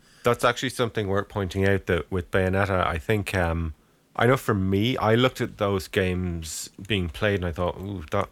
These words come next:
looks like it might be a bit difficult for me."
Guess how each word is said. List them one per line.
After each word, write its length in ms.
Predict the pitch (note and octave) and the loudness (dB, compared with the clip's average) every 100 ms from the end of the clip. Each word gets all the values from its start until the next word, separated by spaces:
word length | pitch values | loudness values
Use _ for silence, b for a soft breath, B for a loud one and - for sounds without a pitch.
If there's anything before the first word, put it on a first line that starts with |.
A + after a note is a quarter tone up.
| - | -12
looks 480 | A2 G#2 _ - - | -6 -6 _ -8 -4
like 160 | F#2 | -4
it 40 | F#2+ | -4
might 220 | F2+ - | -4 -2
be 80 | G2+ | -2
a 40 | |
bit 200 | F2 D#2 | -2 -6
difficult 500 | - E2+ - D2+ D#2+ | -6 -8 -10 -10 -10
for 160 | - - | -10 -12
me." 240 | D2 C#2+ | -8 -10